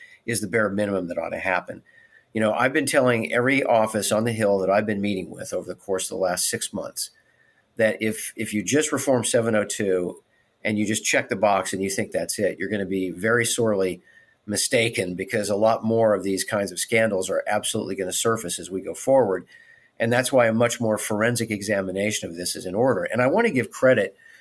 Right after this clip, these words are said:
to Representative Nancy Mace, Republican of South Carolina, and Representative Jamie Raskin, Democrat of Maryland. Uh, early last year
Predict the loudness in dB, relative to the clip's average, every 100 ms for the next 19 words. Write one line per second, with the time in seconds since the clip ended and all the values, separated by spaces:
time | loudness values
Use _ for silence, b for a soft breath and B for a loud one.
0 | B B 0 4 4 4 2 2 2 2
1 | 2 2 0 2 2 0 0 0 0 -2
2 | 0 2 0 0 0 2 4 4 4 0
3 | 0 -2 0 0 0 -2 0 0 -2 -2
4 | 0 2 2 2 -2 -2 0 0 -4 -6
5 | -2 2 4 2 -4 -20 b b b b
6 | b -4 0 2 2 2 4 6 4 4
7 | 0 2 4 2 0